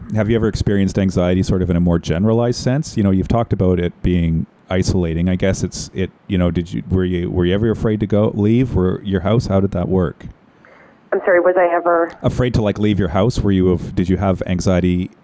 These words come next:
Speaker 1: that way?
Speaker 2: No, I wasn't, I wasn't afraid to leave my house.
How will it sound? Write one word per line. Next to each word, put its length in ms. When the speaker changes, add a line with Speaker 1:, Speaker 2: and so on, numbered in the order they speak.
Speaker 1:
that 220
way? 280
Speaker 2:
No, 320
I 160
wasn't, 440
I 520
wasn't 360
afraid 640
to 80
leave 280
my 120
house. 380